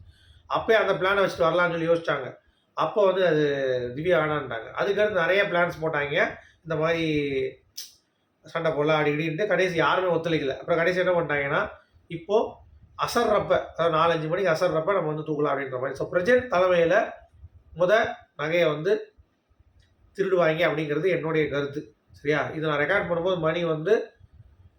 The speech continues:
நைட்டு. சரியா? நான் உங்களுக்கு ஷெட்யூல் பண்ணி வச்சிருக்கேன், அதனால காலைல கூட ஏதாவது நடந்தா என்னை மன்னிச்சிருங்க, தெரியாது. But நான் என்னுடைய கணிப்பின்படி நகை திருடுவது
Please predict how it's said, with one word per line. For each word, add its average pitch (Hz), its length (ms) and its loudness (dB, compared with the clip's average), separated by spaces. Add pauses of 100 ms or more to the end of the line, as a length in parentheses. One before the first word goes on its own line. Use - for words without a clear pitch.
(320)
நைட்டு. 175 480 -2 (120)
சரியா? 143 360 0
நான் 143 200 -6
உங்களுக்கு 143 260 -4
ஷெட்யூல் 208 160 -2
பண்ணி 170 160 -4
வச்சிருக்கேன், 135 360 -6 (460)
அதனால 170 260 0
காலைல 180 440 2
கூட 185 140 4
ஏதாவது 170 200 4
நடந்தா 165 420 0
என்னை 147 160 -6
மன்னிச்சிருங்க, 151 460 -4
தெரியாது. 147 400 -2
But 160 160 -4 (100)
நான் 147 240 0
என்னுடைய 156 360 -2
கணிப்பின்படி 151 640 -6 (400)
நகை 202 540 0
திருடுவது 175 600 2